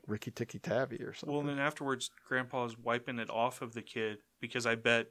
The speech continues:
Speaker 2: you couldn't show his face being just covered in excrement.
Speaker 1: For P G thirteen?
Speaker 2: Yeah, I'm betting P G thirteen. They couldn't have done that. So
Speaker 1: Well
Speaker 2: you, when we came back to that scene after the daughter, or after the sister had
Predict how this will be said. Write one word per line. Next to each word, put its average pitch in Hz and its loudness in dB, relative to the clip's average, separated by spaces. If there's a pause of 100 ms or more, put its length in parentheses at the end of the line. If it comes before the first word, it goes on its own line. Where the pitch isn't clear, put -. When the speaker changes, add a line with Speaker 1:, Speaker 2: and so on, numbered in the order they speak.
(160)
Speaker 2:
you 120 -8
couldn't 117 -4
show 120 0
his 110 -2
face - -6
being 107 -8
just 104 -10
covered - -10
in 107 -18 (300)
excrement. - -8 (500)
Speaker 1:
For 107 -2
P 120 -4
G 113 -2
thirteen? 139 2
Speaker 2:
Yeah, 117 6
I'm 113 0
betting 113 2
P 110 -6
G 107 -8
thirteen. - -10
They 113 -4
couldn't 120 -2
have 107 -2
done 107 -2
that. - -12
So 139 10
Speaker 1:
Well 131 10
Speaker 2:
you, 127 2
when 127 -2
we 120 2
came 135 -2
back 117 4
to - -8
that 110 0
scene 107 -2
after 104 -6 (380)
the 110 -10
daughter, 104 -2 (100)
or 120 4
after 107 0
the - -12
sister 110 -4
had 107 -8